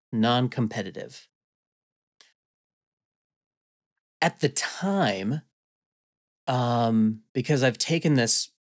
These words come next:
several times in my career over the last ten years, but at the time, ten years ago, I also had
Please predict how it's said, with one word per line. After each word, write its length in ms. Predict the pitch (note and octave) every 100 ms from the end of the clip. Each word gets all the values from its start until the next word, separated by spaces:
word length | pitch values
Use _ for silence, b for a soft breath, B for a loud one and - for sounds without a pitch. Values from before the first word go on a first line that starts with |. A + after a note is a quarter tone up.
| -
several 460 | - - D3 C3+ A#2+
times 400 | - A2 G#2+ A2+
in 80 |
my 160 | G#2+ G2
career 500 | - G#2+ A2 G#2+ G2+
over 220 | G2+ G2+
the 40 | G2+
last 260 | G2+ G2
ten 140 | - G#2
years, 280 | A2+ G2+ - B B B
but 400 | A#2 C#3 A#2+ A2+ _ _ _ -
at 180 | C3+
the 80 | C3+
time, 640 | A2 - - F#3+ F#3 A#2+
ten 260 | A2 - C#3+
years 300 | C#3 F#3 G3+
ago, 400 | A#2+ G#2 G2+ -
I 160 | A2+ A#2+
also 400 | C3+ F#3 - F3+
had 640 | - C3 A#2+ A2+ A2+ A#2